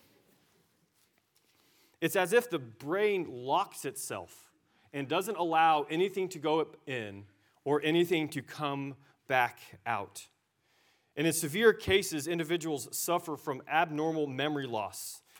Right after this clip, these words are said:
in ways that significantly disrupt their lives. They're unable to complete normal tasks. They forget events they forget where they are or even who they are. And they might forget even their own personal history.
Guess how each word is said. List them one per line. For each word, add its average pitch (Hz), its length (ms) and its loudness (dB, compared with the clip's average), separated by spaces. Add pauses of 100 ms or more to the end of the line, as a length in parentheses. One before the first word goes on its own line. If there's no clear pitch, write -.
in 147 160 -2
ways 180 240 4
that 170 260 0 (120)
significantly 214 880 -2
disrupt 160 640 -2
their 135 160 0
lives. 107 640 -2 (160)
They're 180 140 4
unable 240 340 0
to 180 100 -6
complete 175 600 -2 (340)
normal 170 420 6
tasks. - 720 0 (300)
They 170 100 6
forget 185 420 4
events 147 720 0 (260)
they 170 100 4
forget 165 280 2
where 170 140 4
they 165 160 4
are 143 420 2 (160)
or 160 100 4
even 165 200 2
who 220 300 -2
they 143 180 6
are. 95 280 -4 (960)
And 139 80 -6
they 147 120 0
might 165 260 4
forget 147 380 0
even 143 500 -2
their 131 220 -2
own 151 280 0
personal 131 680 -4 (460)
history. 110 420 -6